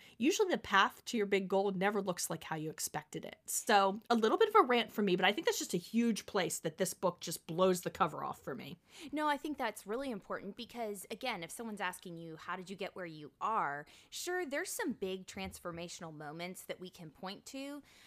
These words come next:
Speaker 2: but the truth is, it is the pieces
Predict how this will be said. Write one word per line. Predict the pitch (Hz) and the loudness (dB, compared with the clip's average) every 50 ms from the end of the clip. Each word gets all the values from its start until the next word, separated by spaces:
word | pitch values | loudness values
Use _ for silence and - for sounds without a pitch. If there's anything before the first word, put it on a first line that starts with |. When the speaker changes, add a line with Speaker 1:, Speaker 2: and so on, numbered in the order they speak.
| 269 - | -14 -6
Speaker 2:
but | - 254 254 254 | -4 -4 -4 -4
the | 254 | -6
truth | - - - 330 339 - - | -10 -10 -8 -8 -8 -8 -6
is, | 254 220 208 196 185 - - 220 | -6 -6 -6 -8 -8 -10 -12 -10
it | 208 294 302 - | -10 -10 -8 -6
is | 269 240 240 247 226 190 170 - - - | -4 -2 -2 -2 -4 -6 -8 -12 -16 -10
the | 175 214 208 | -8 -8 -8
pieces | - - - 240 240 233 - - 294 285 285 247 - | -8 -8 -12 -10 -10 -10 -8 -8 -8 -8 -8 -10 -10